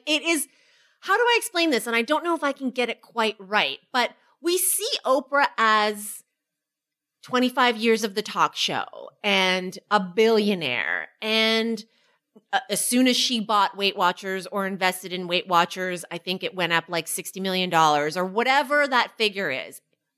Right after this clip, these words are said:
Oprah. And yet Oprah, when it comes to being an actor, is,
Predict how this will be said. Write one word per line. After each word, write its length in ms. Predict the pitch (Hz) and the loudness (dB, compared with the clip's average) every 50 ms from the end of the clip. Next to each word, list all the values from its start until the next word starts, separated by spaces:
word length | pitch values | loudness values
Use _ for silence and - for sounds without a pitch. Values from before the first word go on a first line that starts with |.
| _ - | _ -2
Oprah. 480 | 247 254 254 262 269 262 - - 151 - - _ _ _ _ _ _ _ _ _ _ _ _ _ - | 0 2 2 2 0 -2 -6 -6 -6 -6 -6 _ _ _ _ _ _ _ _ _ _ _ _ _ -4
And 200 | 247 254 254 240 | -2 0 0 0
yet 280 | 240 277 262 254 262 - _ - | 2 2 2 0 0 -4 _ -2
Oprah, 640 | 294 359 - - _ - 311 254 226 214 214 214 - - | 0 0 0 -2 _ -4 0 2 2 4 2 2 0 -2
when 200 | 220 226 233 226 | -2 0 0 2
it 140 | 220 214 220 | 0 -2 -4
comes 500 | - - - 240 226 233 233 226 - - - - | -8 -8 -4 -2 -2 0 0 -2 -4 -4 -4 -4
to 220 | - 247 226 220 208 | -4 -2 -2 -4 -4
being 500 | 175 - 233 220 226 226 226 220 214 208 | -6 -6 -4 -2 0 2 2 0 0 0
an 120 | 190 180 - - | -4 -4 -4 -2
actor, 500 | 151 143 143 - - - - - 339 370 440 539 605 622 _ _ _ _ _ _ _ _ _ _ _ _ _ _ _ _ _ _ _ _ _ _ _ _ _ _ _ _ _ _ _ - | 0 0 0 0 -4 -8 -6 -2 0 0 2 0 0 -4 _ _ _ _ _ _ _ _ _ _ _ _ _ _ _ _ _ _ _ _ _ _ _ _ _ _ _ _ _ _ _ 2
is, 520 | 311 320 330 339 339 285 262 - - - | 4 4 4 4 2 0 -2 -4 -6 -8